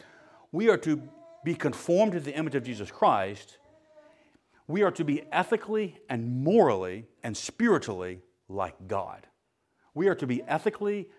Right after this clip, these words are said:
morally, and spiritually like Jesus Christ. That is the command. Be perfect, morally, spiritually, and so forth. In the words of Jesus, again, we are to be perfect as our Father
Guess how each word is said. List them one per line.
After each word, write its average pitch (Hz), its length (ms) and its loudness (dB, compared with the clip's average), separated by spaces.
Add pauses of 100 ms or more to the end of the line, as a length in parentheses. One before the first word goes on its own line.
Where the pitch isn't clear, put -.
(120)
morally, 180 600 2 (200)
and 123 160 -4
spiritually 113 800 -4 (200)
like 120 500 -4
Jesus 113 380 -6
Christ. - 500 -10 (180)
That 147 340 2
is 123 140 -4
the 117 80 -6
command. 120 460 -8 (420)
Be 170 140 -2
perfect, - 640 -4 (420)
morally, 139 320 -4
spiritually, 127 460 -8
and 107 80 -10
so 165 160 -2
forth. - 340 -14 (800)
In 190 120 4
the 180 80 8
words 202 360 10
of 196 140 4
Jesus, 147 460 -2
again, 147 400 0
we 160 140 0
are 147 180 6
to 156 120 -2
be 120 520 -4 (360)
perfect - 560 -12 (460)
as 107 240 -2
our 110 200 -2
Father 101 540 -2